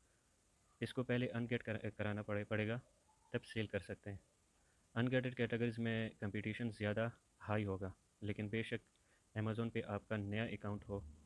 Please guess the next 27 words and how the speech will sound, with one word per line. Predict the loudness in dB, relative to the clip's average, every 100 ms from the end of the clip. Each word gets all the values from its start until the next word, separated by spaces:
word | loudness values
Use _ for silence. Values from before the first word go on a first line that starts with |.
| -20 -20 -6 -2
और | 2
आपने | 0 0 -2
product | -2 -2 -2
sale | -2 -2
करने, | 0 -2 -2 -4 -4 0
करने | 2 2
हैं, | 0
तो | -2 2
ऐसे | 2 0
कोई | 0 2 4 2 -8 -20 -16 -2
requirement, | -2 4 4 4 -4 0
requirement | 2 6 8 8 6 0 -6 2
नहीं | 6 6
होती | 6 2 -2 -6 _ _ _ -20 -20 2 10
और | 12
आप | 12
फ़ौरन | 10 8 8
sale | 6 4 6
करना | 4 4 0 -6 2
start | 6 6
कर | 4
देते | 0 0
हैं। | -4 -4 -14 _ _ -20 -20 _
अगर | 6 8
कोई | 10 8
डि-, | 8 6
अ, | 8 8